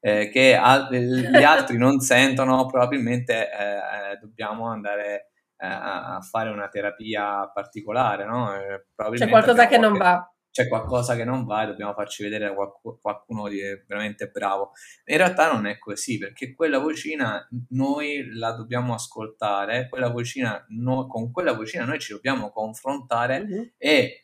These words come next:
Speaker 1: avendo il controllo anche di quei pensieri, di quel, di quella vocina, probabilmente, eh, riusciamo ad avere più successo in qualsiasi cosa, in qualsiasi ambito in cui ci applichiamo.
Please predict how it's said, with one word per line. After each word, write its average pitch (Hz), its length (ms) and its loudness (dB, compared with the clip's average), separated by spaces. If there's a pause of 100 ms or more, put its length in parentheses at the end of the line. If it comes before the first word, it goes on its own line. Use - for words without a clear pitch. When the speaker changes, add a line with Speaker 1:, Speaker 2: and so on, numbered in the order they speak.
(200)
Speaker 1:
avendo 117 560 0
il 131 200 0
controllo 110 1040 -2
anche 120 440 -4
di 98 120 -12
quei 123 200 -4
pensieri, 117 960 -6
di 101 160 -20
quel, 120 460 -4
di 107 140 -16
quella 120 240 -6
vocina, 101 440 -6 (160)
probabilmente, 107 1160 -6 (140)
eh, 95 680 -8
riusciamo 120 420 0
ad 117 60 0
avere 107 300 -4
più 113 120 -10
successo 110 880 -4
in 110 220 -6
qualsiasi 120 500 -6
cosa, 104 360 -2
in 107 140 -6
qualsiasi 101 480 -6
ambito 101 560 -4
in 98 160 -8
cui 98 220 -8
ci 95 120 -10
applichiamo. 92 720 -10